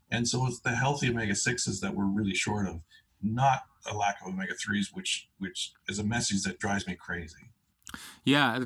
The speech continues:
Speaker 2: so many, so many health, um, gurus or practitioners talk about omega-three, omega-three, omega-three, which is great. You,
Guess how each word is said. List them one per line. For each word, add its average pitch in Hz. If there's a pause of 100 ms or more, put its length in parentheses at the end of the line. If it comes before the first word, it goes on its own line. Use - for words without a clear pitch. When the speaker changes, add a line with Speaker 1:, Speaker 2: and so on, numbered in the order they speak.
Speaker 2:
so -
many, 151
so 127
many 143
health, 139
um, 113 (100)
gurus 131
or 113
practitioners 120
talk 117
about 110
omega-three, 127
omega-three, 120
omega-three, 117 (320)
which 151
is 135
great. 143
You, 143